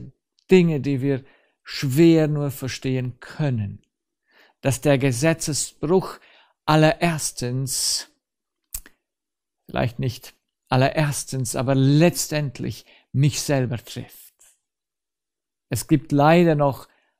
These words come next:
andere Wesen, Kinder und Tiere und Pflanzen, die meine Übertretung auch betrifft. Und sie mögen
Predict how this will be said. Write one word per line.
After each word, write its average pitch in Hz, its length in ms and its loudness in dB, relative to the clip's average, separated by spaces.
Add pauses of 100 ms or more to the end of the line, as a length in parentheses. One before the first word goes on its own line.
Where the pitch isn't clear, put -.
(440)
andere 127 500 2
Wesen, 147 720 0 (260)
Kinder 160 520 2
und 120 220 -4
Tiere 151 760 -2 (400)
und 123 240 -6
Pflanzen, 139 720 -2 (580)
die 139 520 4
meine 135 840 2 (260)
Übertretung 135 840 -2 (180)
auch 147 320 2
betrifft. - 1000 -12 (1600)
Und 131 200 0
sie 160 220 4
mögen 156 640 2